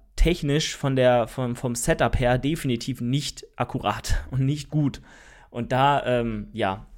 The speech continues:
Alter, rip einfach. Ich hab sogar den Sound auf, auf ganz leise gestellt, aber Benachrichtigungen kommen trotzdem an. Hm. Ich mach mal hier auf nicht stören. Vielleicht funktioniert das ja.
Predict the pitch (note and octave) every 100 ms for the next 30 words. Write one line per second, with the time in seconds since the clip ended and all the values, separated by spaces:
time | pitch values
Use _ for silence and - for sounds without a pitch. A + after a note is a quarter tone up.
0 | - - - A2 - - - - B2 C3
1 | D3 - G#2 G#2 A#2 B2 E3 E3 F3 E3
2 | D#3+ D#3+ _ _ _ _ _ _ _ C3+
3 | B2 C3 D3 E3+ F#2+ C3 - _ _ _
4 | _ _ _ _ _ - B2 A#2+ - -
5 | - G#2+ C3+ D#3 D#3+ F3+ B2 - A#2 A#2+
6 | - C3+ F3+ A#3+ - - - - - -
7 | - - - - B2+ B2+ C#3+ F3+ - F3
8 | F3 F3+ G3+ - - C#3 D3+ E3 F3+ -
9 | _ - - - - - - - - -
10 | - - - - - - - - - -
11 | - G3 F#3+ D#3 C#3+ C#3 C#3+ C3+ - -
12 | A#2+ G#2+ G2 B2 - - - - - -
13 | - - D#3+ - - C3+ - B2 A2 A2+
14 | - A2